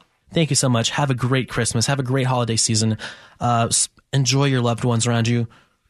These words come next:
Enjoy it. You all deserve it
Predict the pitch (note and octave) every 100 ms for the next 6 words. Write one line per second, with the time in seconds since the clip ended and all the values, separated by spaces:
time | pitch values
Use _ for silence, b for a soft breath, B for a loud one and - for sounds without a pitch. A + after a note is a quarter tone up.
0 | _ C3+ B2+ B2+ C#3+ C#3 C3+ - b b
1 | B B B - C3+ C#3+ D3 C#3 C3+ B2
2 | C3 B2+ B2+ C3